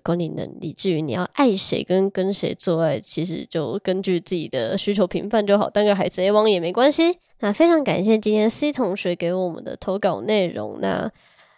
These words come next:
也有很多观众也有丢给我们，那我们也会陆续在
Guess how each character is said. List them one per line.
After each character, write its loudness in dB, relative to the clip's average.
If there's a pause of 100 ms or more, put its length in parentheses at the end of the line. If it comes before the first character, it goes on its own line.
(140)
也 4
有 8
很 2
多 4
观 4
众 2
也 2
有 2
丢 2
给 0
我 -4
们， -8
那 0
我 0
们 -4
也 -2
会 2
陆 -2
续 -2
在 0